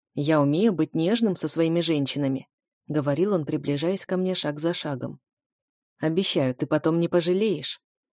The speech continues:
"Прошу, оставьте меня в покое, а лучше отпустите.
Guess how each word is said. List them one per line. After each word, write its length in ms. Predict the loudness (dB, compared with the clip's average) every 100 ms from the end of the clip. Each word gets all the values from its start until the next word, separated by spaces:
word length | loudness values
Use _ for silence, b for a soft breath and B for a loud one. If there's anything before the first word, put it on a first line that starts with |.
| _ _
"Прошу, 320 | 0 2 4
оставьте 400 | 4 4 2 2
меня 180 | 2 2
в 80 | 0
покое, 460 | -4 0 2 0 -4 _ _
а 120 | 6
лучше 280 | 8 8 6
отпустите. 720 | 4 4 0 2 -4 -4 -8